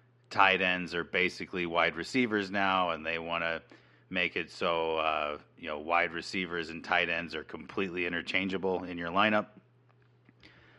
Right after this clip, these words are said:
Um, and they have a point, but my gut says I'm not, uh, I'm not in favor of that at this time. I, I like having the, uh,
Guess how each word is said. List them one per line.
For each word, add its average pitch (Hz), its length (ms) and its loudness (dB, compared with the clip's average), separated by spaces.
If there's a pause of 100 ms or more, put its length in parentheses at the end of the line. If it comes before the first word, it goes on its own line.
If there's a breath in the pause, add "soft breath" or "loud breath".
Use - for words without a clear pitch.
(200 soft breath)
Um, 85 520 2
and 107 140 0
they 104 80 6
have 104 180 8
a 85 60 -4
point, 120 420 2 (520)
but 92 300 2
my 104 420 4 (120)
gut 90 320 0 (500)
says 90 280 -2
I'm 92 200 0
not, 87 280 2 (960 soft breath)
uh, 82 40 -6
I'm 82 340 0
not 90 180 2
in 87 80 -8
favor 90 360 0
of 82 100 -6
that 85 360 0
at 82 180 -4
this 87 180 -4
time. 80 440 -2 (160)
I, 85 160 0
I 82 200 2
like 85 320 0
having 85 520 -2 (600 soft breath)
the, 87 240 -4
uh, 80 240 -2